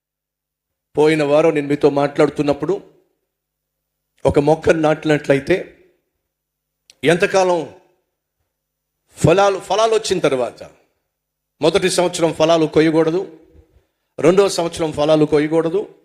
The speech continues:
మూడవ సంవత్సరం ఫలాలు కూడా కొయ్యకూడదు, అలాగే వదిలేసేయాలి. దేవుడు ఏర్పాటు చేసిన నిబంధన ఆనాడు ఇశ్రాయేలు ప్రజలకు. నాలుగవ సంవత్సరం కాసిన ఫలాలు తీసుకొచ్చి నా, నాకు ప్రతిష్ఠించండి అన్నాడు.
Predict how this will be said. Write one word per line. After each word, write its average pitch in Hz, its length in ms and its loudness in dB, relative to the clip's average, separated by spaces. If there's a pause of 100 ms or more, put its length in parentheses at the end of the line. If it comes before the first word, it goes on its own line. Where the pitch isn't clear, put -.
(340)
మూడవ 196 220 4
సంవత్సరం 170 440 -4
ఫలాలు 156 320 2
కూడా 156 240 2
కొయ్యకూడదు, 117 720 0
అలాగే 151 240 -4
వదిలేసేయాలి. 196 640 0 (720)
దేవుడు 156 480 2
ఏర్పాటు 139 420 -4
చేసిన 156 220 -6
నిబంధన 147 640 0
ఆనాడు 143 720 0 (220)
ఇశ్రాయేలు 143 460 2
ప్రజలకు. 160 520 -2 (1160)
నాలుగవ 269 500 4
సంవత్సరం 196 520 -4
కాసిన 151 500 -6
ఫలాలు 143 520 0
తీసుకొచ్చి 147 680 -2
నా, 127 420 -8 (260)
నాకు 127 200 -4
ప్రతిష్ఠించండి 151 880 0
అన్నాడు. 113 420 -10